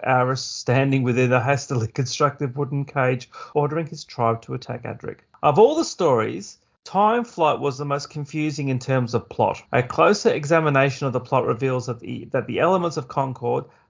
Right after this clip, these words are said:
the twentieth century, and even the Master's <laughs> disguise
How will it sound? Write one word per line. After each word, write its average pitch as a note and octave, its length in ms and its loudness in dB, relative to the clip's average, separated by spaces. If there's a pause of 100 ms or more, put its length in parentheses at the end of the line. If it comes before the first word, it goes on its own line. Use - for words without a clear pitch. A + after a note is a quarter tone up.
the C#3 60 -10
twentieth F3 380 -4
century, C3 640 -4 (260)
and C#3 140 0
even F3 180 2
the D3+ 100 0
Master's D3+ 720 2
<laughs> - 120 -10
disguise C#3 680 2